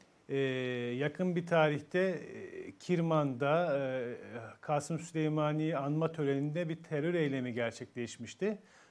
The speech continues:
E, buna karşı bir adım atacağı biliniyordu İran'ın ama hangi adım atacaktı? Daha önce de benzer terör olaylarından sonra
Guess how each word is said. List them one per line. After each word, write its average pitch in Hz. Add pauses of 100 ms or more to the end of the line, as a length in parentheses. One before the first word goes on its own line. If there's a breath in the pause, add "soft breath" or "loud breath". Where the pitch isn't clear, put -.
(120)
E, 135
buna 180
karşı 175 (280)
bir 170
adım 160
atacağı 156
biliniyordu 160
İran'ın 120
ama 180
hangi 156
adım 139
atacaktı? 123
Daha 175
önce 175
de 151 (400 loud breath)
benzer 151
terör 165
olaylarından 143
sonra 165